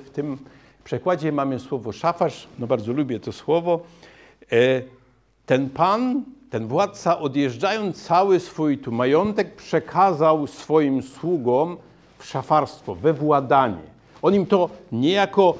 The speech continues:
wypożyczył, dał, aby obracali tym, co będą mieli. A więc oni to nie mieli jakby tylko dla siebie, na swoją własność,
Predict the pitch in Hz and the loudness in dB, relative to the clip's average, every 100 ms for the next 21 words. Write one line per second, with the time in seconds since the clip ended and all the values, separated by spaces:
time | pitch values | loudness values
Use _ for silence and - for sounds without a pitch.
0 | - - 104 165 202 208 185 147 180 - | -6 -12 0 4 6 6 6 6 2 2
1 | 139 196 196 - 120 110 165 208 220 - | 2 2 0 -8 -6 4 6 8 6 2
2 | 151 165 170 185 180 - - - - - | 2 4 8 8 6 -4 -20 -20 -16 0
3 | 170 156 165 160 - 180 180 180 - 165 | 0 4 4 4 2 2 2 -2 0 2
4 | 165 156 139 147 127 139 156 143 139 135 | 2 0 -4 -6 -2 -2 -2 -2 -2 0
5 | 139 123 95 - _ - 139 139 156 165 | 0 -2 -4 -14 _ -8 -6 -4 -2 -2
6 | 170 185 185 208 190 156 139 - 185 170 | 0 0 0 2 2 0 0 0 0 2
7 | 147 139 135 - 175 160 127 120 120 - | 2 4 2 4 2 4 0 -2 -6 -2
8 | 180 160 135 120 120 104 - 127 185 226 | -2 0 0 0 0 -2 -8 -8 -6 -8
9 | - | -12